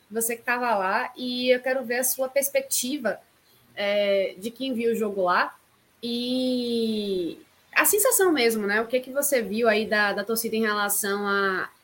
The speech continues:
a Whindersson Moreira, né? As estreias que aconteceram, e a não estreia que também aconteceu, e eu acho que diz muito também, né, sobre o temor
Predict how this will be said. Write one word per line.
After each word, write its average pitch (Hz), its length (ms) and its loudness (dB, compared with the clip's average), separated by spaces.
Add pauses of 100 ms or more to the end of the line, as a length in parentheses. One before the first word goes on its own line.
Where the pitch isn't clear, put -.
(540)
a 185 240 -4
Whindersson 202 500 0
Moreira, 202 500 2
né? 208 240 0 (100)
As 226 200 6
estreias 262 580 4
que - 80 -6
aconteceram, 190 800 -4 (420)
e 226 80 2
a 220 100 6
não 262 240 4
estreia 214 520 4
que 214 160 -16
também 202 360 0
aconteceu, 202 720 -2
e 226 80 0
eu 214 160 2
acho 196 360 0 (140)
que 214 680 -4 (300)
diz 277 240 4
muito 247 460 0 (320)
também, 196 380 2
né, 180 100 0
sobre 202 360 -2
o 202 160 0
temor 220 640 6